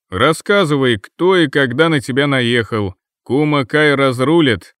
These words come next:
Притащим ублюдка к тебе и поставим на колени, чтобы умолял. Мне будет достаточно, если после того, как я узнаю, кто это был, эти люди меня больше не потревожат.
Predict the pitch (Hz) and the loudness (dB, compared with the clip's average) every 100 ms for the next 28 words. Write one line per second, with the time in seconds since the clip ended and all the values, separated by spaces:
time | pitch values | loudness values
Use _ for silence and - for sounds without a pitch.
0 | _ _ _ _ 107 120 135 175 165 156 | _ _ _ _ -2 -2 2 0 0 -2
1 | 147 135 151 147 - 127 - 135 139 180 | -2 0 0 0 -2 -6 -4 -4 0 0
2 | 127 - 127 - 180 151 123 117 110 135 | -2 -2 -4 -2 0 0 0 -4 -2 0
3 | 127 117 104 101 - 110 113 113 123 123 | 0 -2 -4 -6 -6 -4 -2 -2 -2 0
4 | 104 82 _ _ _ _ _ _ _ _ | -2 -4 _ _ _ _ _ _ _ _
5 | _ _ 92 107 131 131 120 135 131 123 | _ _ -6 -4 -2 -2 -2 0 0 0
6 | 127 113 175 170 135 - 120 104 98 135 | 0 0 0 0 -2 -6 -6 -4 -4 -6
7 | - 131 113 139 - 131 123 127 135 127 | -4 -4 -4 -8 -4 -6 -2 -2 -2 -4
8 | 107 131 131 120 135 131 113 - 123 113 | -4 -2 -2 -2 -2 -2 -4 -4 -4 -2
9 | 117 110 170 170 _ _ _ 113 113 131 | -2 -2 0 -2 _ _ _ -6 -4 -2
10 | 143 190 143 131 120 110 156 151 143 135 | -2 -2 -2 -2 -2 -2 -2 -2 -2 -2
11 | 127 113 135 127 110 90 80 _ | -4 -2 0 0 -2 -6 -8 _